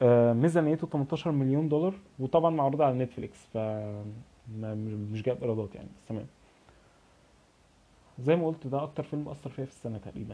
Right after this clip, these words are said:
يعني، بكاني، فاهمين، بكاني، بكاني يعني. آه، ادم درايفر وسكارلت جونسون استثنائيين يا جماعه، عاملين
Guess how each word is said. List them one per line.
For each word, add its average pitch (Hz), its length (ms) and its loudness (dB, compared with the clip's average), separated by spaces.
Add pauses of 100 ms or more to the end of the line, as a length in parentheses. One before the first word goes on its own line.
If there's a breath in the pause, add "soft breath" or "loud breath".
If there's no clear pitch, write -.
يعني، 117 120 -16 (840)
بكاني، 123 580 2 (200)
فاهمين، 120 200 -6
بكاني، 131 320 -4
بكاني 117 380 -4 (100)
يعني. 135 180 -12 (1300)
آه، 120 400 6
ادم 143 180 4
درايفر 131 420 4
وسكارلت 120 360 -2
جونسون 123 360 -2
استثنائيين 113 800 -4
يا 101 160 -6
جماعه، 104 200 -4
عاملين 107 500 -8